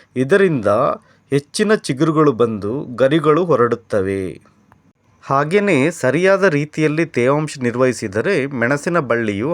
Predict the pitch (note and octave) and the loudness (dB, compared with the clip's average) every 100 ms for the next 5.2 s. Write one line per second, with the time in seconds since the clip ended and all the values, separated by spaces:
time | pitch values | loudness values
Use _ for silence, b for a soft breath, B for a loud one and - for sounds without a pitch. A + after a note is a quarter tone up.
0 | B2+ A#2 C#3+ E3 D3 A2+ A2+ A#2 B2+ D#3 | 0 0 0 2 2 0 -2 -6 -6 -6
1 | G#2+ - G#2 - F2 F#2+ F2+ F2 - _ | -6 -4 -6 -4 -4 -4 -6 -10 -18 _
2 | _ _ _ _ _ _ - B2+ C3+ F3+ | _ _ _ _ _ _ -4 -2 0 0
3 | G#3 D3 E3+ - _ _ - C3 - F#3+ | 0 0 -2 -8 _ _ -6 -6 -4 -6
4 | F#3+ D3 B2 A#2+ C3+ F#3 C#3+ C#3 B2 D#3 | -2 0 2 2 0 -2 -2 0 0 0
5 | - F3+ | -2 -2